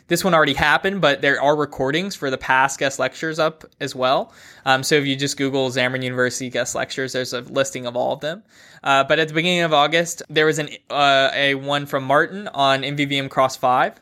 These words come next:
So M V V M Cross five recently came out.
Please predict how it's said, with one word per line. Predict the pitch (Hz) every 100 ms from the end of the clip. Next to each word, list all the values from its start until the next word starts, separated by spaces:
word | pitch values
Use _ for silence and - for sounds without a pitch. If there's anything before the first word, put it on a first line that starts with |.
| -
So | - 131
M | 139
V | 143
V | 135 135
M | 131
Cross | 135 131 -
five | 127 131 131
recently | 127 135 123
came | 123 127 123
out. | 127 147